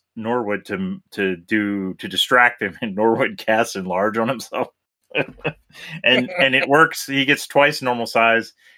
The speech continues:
and the bouncer comes up and is a little hesitant, but eventually, like, you know, once he sees that Todd has gotten into the door to go downstairs, uh, he lets himself be let outside. So, uh, Norwood's outside, twice normal size.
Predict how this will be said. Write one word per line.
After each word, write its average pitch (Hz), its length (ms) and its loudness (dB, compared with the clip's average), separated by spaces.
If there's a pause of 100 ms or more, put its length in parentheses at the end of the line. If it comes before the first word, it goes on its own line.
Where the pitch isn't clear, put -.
(160)
and 123 100 -4
the 123 60 2
bouncer 127 340 2
comes 120 300 -4
up 113 220 2
and 107 100 -6
is 107 100 -8
a 113 60 -8
little 104 180 -2
hesitant, 110 460 -2 (400)
but 120 160 4
eventually, 127 560 2
like, 113 280 0 (280)
you 120 100 -6
know, 104 100 -2
once 131 380 -2 (360)
he 120 120 -2
sees 117 400 -2
that 104 300 0
Todd 123 340 4
has 101 220 -4
gotten 104 420 -2
into 107 280 -8
the 95 160 -4
door 101 280 -4
to 101 80 -4
go 98 140 -6
downstairs, 113 1080 0
uh, 95 220 -2
he 95 140 -6
lets 92 200 -4
himself 95 360 -8
be 87 80 -12
let 90 160 -2
outside. 80 340 -6
So, - 200 -2 (520)
uh, 95 260 4
Norwood's 156 440 6
outside, 104 640 4
twice - 420 0 (120)
normal 95 300 -4
size. 85 560 -6